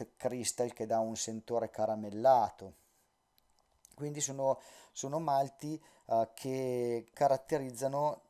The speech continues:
di per sé lo stile birraio che vogliamo produrre. Eh, va da sé però questi, che questi malti, avendo perso tutto il loro potere enzimatico, necessitano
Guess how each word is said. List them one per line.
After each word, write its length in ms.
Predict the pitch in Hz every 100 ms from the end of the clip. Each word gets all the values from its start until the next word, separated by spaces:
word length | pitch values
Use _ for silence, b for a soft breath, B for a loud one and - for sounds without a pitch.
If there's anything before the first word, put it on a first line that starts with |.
| -
di 160 | 117
per 200 | 113 135
sé 180 | 131 131
lo 100 | 139
stile 320 | 120 127 120
birraio 420 | 120 135 127 123 117
che 140 | 113
vogliamo 380 | 110 113 107 107
produrre. 680 | - 104 92 92 92 92 92 B B B B
Eh, 680 | - 107 104 104 104 101 98
va 240 | 101 110 160
da 160 | 165
sé 280 | 156 127 117 -
però 240 | 117 113
questi, 340 | 117 110 123
che 160 | 120 120
questi 300 | - 135 -
malti, 340 | 123 107 98
avendo 380 | 107 120 131 120
perso 560 | - 123 113 101 107 101
tutto 360 | 135 143 - 110
il 80 | 107
loro 180 | 113
potere 380 | 110 120 123 120
enzimatico, 720 | 113 120 131 123 123 - 165
necessitano 1040 | 135 143 - 139 131 - 135 139 143 170